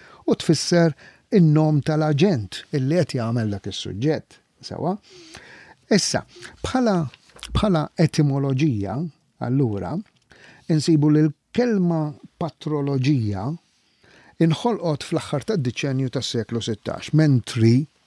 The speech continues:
eh, il-kelma patristika, eh, issa wret fit-tielet diċenju tas-seklu tsatax. Sewa? U hawn min jagħmel id-distinzjoni bejniethom dawn u jgħid, pereżempju, patroloġija hija l-istudju.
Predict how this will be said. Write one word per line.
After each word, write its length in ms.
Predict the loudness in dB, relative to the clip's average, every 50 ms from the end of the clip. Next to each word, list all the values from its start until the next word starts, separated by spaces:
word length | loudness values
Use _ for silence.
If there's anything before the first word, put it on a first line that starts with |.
| _ _ _ _ _ -18 -12 -8
eh, 260 | -8 -6 -6 -8 -8 -6 -6
il-kelma 540 | -6 -6 -6 -6 -4 -4 -4 -4 -6 -8 -10
patristika, 840 | -12 -14 -12 -8 -4 -4 -2 -2 -2 -4 -4 -6 -4 -2 -2 -2 0 -2 -4 _ -16 -20 -20 -20 -20 -20 _ _
eh, 160 | -6 -6 -6 -2 0 0
issa 320 | 0 0 0 -2 0 0
wret 320 | 0 2 2 2 0 -2
fit-tielet 800 | -2 0 0 0 0 _ _ 0 2 2 2 2 2 2 0 -2
diċenju 540 | -4 -6 -6 -6 -6 -4 -2 -2 -2 -2 -2 -4
tas-seklu 640 | -4 -6 -6 -6 -6 -6 -6 -6 -4 -4 -4 -4 -4 -6 -10 _ _ _ _ _ -14
tsatax. 600 | -10 -10 -8 -8 -6 -6 -8 -8 -10 -14 -16 -20 _ _ _ _ _ _ _ _ _ -20 -20 _ -14
Sewa? 340 | -10 -6 -4 -2 -2 -2 -4 -6 -12 -20 -20 -20 -20 -20 -20 -20 -6 -2 0
U 80 | 0 2 2
hawn 240 | 0 0 2 2 4 6
min 260 | 6 6 6 6 4 4
jagħmel 480 | 4 2 2 2 2 4 4 2 2 0 0
id-distinzjoni 880 | 0 0 2 0 0 0 0 -2 -2 0 0 2 2 2 2 2 2
bejniethom 720 | 0 0 0 0 0 0 -2 -4 -2 -2 0 0 2 0
dawn 340 | -2 -2 -4 -6 -6 -8 -8 -12 _ _ _ _ -10 -6
u 140 | -2 -2 0
jgħid, 320 | 0 0 0 -2 -4 _
pereżempju, 600 | -6 -6 -4 -4 -4 -4 -4 -2 -2 -2 -2 -2 -2
patroloġija 800 | -4 -6 -6 -4 -4 -2 -2 0 -2 -2 -2 -2 -2 0 2 2
hija 160 | 4 6 6
l-istudju. 720 | 6 6 6 6 4 4 2 4 4 4 2 0 0 0